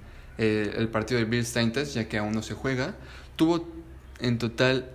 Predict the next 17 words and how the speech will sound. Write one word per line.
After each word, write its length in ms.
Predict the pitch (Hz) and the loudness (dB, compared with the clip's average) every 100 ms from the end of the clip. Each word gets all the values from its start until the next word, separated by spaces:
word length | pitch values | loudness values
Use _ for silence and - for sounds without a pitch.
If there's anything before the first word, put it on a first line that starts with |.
| - | -2
doscientas 500 | 127 120 156 156 165 | 0 2 0 0 -2
treinta 260 | 127 113 | 0 0
y 40 | 110 | 2
nueve 280 | 117 123 110 | 0 2 2
yardas, 460 | 113 113 120 - - - - | 2 0 -4 -6 -14 -18 -8
tres 240 | - 143 143 | 0 0 0
pases 300 | - 135 135 | -2 -2 -2
para 260 | 107 101 | -4 -4
touchdown, 540 | - 117 - 120 117 104 - - - | -2 -4 -2 0 -2 -4 -12 -16 -2
de 60 | 117 | 0
los 180 | 110 - | 0 2
que 80 | |
más 260 | 117 135 139 | 2 2 0
hizo, 400 | 135 139 151 233 - - - - - | -4 -2 -4 -6 -12 -20 -20 -20 -18
cero 280 | - - 185 | -6 2 2
intercepciones 920 | 196 131 120 120 - 143 151 196 - - | 2 -2 -4 -6 -4 -2 -2 -4 -6 -8
y 160 | 127 | -4